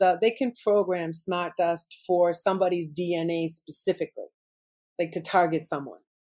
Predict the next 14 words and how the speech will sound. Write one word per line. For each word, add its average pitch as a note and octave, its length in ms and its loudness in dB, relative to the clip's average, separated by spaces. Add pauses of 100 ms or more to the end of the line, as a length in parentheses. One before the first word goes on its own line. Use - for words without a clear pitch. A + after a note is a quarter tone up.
(920)
This F#3+ 100 -6
is, G#3 120 -2
this A3+ 200 8
is, G#3+ 200 0
this A3+ 180 4
is, F3 300 -2
this A3+ 200 4
is A3 240 0
way G3 640 4
advanced E3 440 -4
technology, D3+ 720 -6
and F3 140 -2
it G3 100 0
is F3+ 260 4